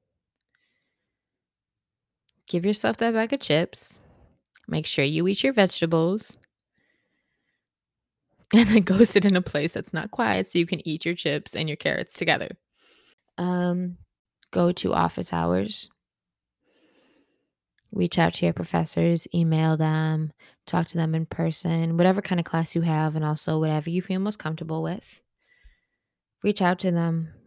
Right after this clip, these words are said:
because they wanna help, more or less. I won't lie, there are some professors that are not great.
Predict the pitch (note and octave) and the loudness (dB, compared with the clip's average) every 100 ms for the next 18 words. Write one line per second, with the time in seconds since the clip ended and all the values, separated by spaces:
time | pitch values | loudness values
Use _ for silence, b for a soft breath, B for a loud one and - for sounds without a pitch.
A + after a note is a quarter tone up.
0 | b b b b b - F3+ - E3 E3 | b b b b b -6 -4 0 2 2
1 | E3 D#3+ - - _ _ _ _ _ _ | 0 -2 -8 -12 _ _ _ _ _ _
2 | _ _ _ _ _ _ _ _ _ _ | _ _ _ _ _ _ _ _ _ _
3 | E3+ F3 E3+ E3 D#3+ E3 D#3+ - - - | 2 4 4 0 -2 -4 -6 -6 -14 -18
4 | b b b b b _ _ _ _ _ | b b b b b _ _ _ _ _
5 | - A3 A3+ F3+ E3 - - - - - | -2 2 4 4 2 -4 -8 -10 -4 0
6 | F#3+ G3 - E3 E3 F3+ G3 E3+ E3+ E3+ | 2 2 0 0 2 2 2 0 -2 -2
7 | D#3 D#3+ D#3 D3+ - D3+ D#3 D#3 D3 - | -2 -2 -4 -4 -2 -2 -2 -4 -6 -6
8 | D#3 D3+ - | -4 -4 -6